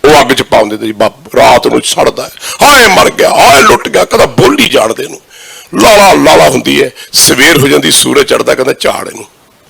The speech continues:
ਝਾੜ ਕੇ ਬਰਫ਼ ਦੀ ਸਿੱਲੀ ਤੇ ਪਾ।" ਬਰਫ਼ ਦੀ ਸਿੱਲੀ ਤੇ ਪਾਉਂਦਾ, ਉਹ ਮਰਦਾ, "ਹਾਏ ਬਾਪੂ ਮਰ ਗਿਆ।" ਚੌਵੀ ਘੰਟੇ ਰੂਹ ਕਰਲਾਉਂਦੀ ਹੈ, ਰਾਤ ਨੂੰ ਝਾੜ ਕੇ ਫਿਰ ਅੱਗ 'ਚ ਪਾ ਦਿੰਦਾ। ਹਜ਼ਾਰਾਂ ਅਰਬਾਂ ਸਾਲ। ਹੁਣ ਤੁਸੀਂ ਦੇਖ ਲਓ ਵੀ ਉਹ ਰੂਹ ਬਣਨਾ ਹੈ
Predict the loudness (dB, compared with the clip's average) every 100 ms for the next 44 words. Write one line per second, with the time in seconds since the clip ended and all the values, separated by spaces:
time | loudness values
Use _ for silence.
0 | _ _ _ _ _ 0 2 2 0 0
1 | 0 0 -2 -2 -2 -2 -2 -4 -8 _
2 | _ _ _ -20 _ _ _ _ _ -4
3 | -2 0 0 -2 -2 -4 -2 -2 0 -2
4 | -2 -2 -2 0 0 2 2 0 -2 -4
5 | -4 -2 -6 -4 -2 2 2 0 -2 -2
6 | 0 0 2 -2 0 -2 0 0 2 0
7 | -2 -6 -20 -8 0 2 2 2 0 2
8 | 0 2 -2 0 0 0 -4 -6 -8 -8
9 | -16 -20 -20 -20 -14 -8 -2 2 2 2
10 | 0 -2 -6 -4 -2 -2 -2 0 0 0
11 | -6 _ -20 -20 -8 -6 -4 -2 -2 0
12 | 0 0 -4 -2 2 2 2 2 2 0
13 | 0 -4